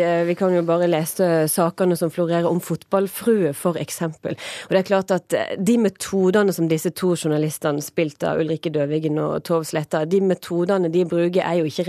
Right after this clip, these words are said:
representative, selvfølgelig, for norske journalister i dag. De går langt i å presse Barry i, eh, på dette hotellrommet. Men, eh, hvis man skal løfte det fra et journalistisk perspektiv og, og vide litt ut, så handler det jo om,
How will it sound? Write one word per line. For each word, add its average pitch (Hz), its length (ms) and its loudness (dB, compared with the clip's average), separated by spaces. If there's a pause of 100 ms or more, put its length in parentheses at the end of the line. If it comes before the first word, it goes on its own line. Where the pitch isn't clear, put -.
representative, 151 1120 -6 (380)
selvfølgelig, 156 880 0
for 156 320 2
norske 151 400 -2
journalister 151 560 -2
i 151 80 0
dag. 156 240 0
De 160 100 2
går 185 300 2 (220)
langt 196 760 0
i 165 100 2
å 160 60 0
presse - 720 -4 (300)
Barry 165 420 0 (140)
i, 160 60 2
eh, 165 420 0 (120)
på 165 200 -2
dette 147 260 -6
hotellrommet. 160 680 -8 (600)
Men, 277 300 4
eh, 269 240 4
hvis 262 180 2
man 339 80 2
skal 330 160 0
løfte 294 340 0
det 285 140 2
fra 277 300 2
et 226 100 -6
journalistisk 220 480 0
perspektiv 220 640 0
og, 208 400 4
og 196 320 2
vide 220 320 4
litt 202 200 0
ut, 254 200 0
så 262 80 2
handler 214 300 2
det 208 80 4
jo 196 100 6
om, 196 200 0